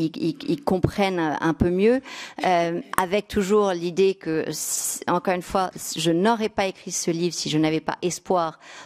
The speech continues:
de trouver des solutions pour vous, monsieur, et pour d'autres, hein, victimes. Euh, et je le dis vraiment, euh, parce que depuis novembre deux mille vingt et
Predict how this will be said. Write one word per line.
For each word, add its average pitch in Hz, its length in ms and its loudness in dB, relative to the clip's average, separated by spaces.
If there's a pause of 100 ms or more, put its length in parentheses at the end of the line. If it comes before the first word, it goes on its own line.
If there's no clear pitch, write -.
de 165 80 4
trouver 190 320 0
des 165 140 0
solutions 170 560 -2
pour 160 280 -4
vous, 156 240 0
monsieur, 170 640 0
et 147 60 0
pour 139 240 -2
d'autres, 165 380 0
hein, - 200 -6
victimes. 139 640 -2 (640)
Euh, 160 280 0
et 160 120 0
je 151 100 0
le 160 160 2
dis 175 180 -4
vraiment, 170 600 -2
euh, 135 960 -2
parce 151 180 -4
que 165 120 -2
depuis 160 340 -2
novembre 180 640 0
deux 156 160 -2
mille 151 680 0
vingt 160 400 -4
et 147 160 0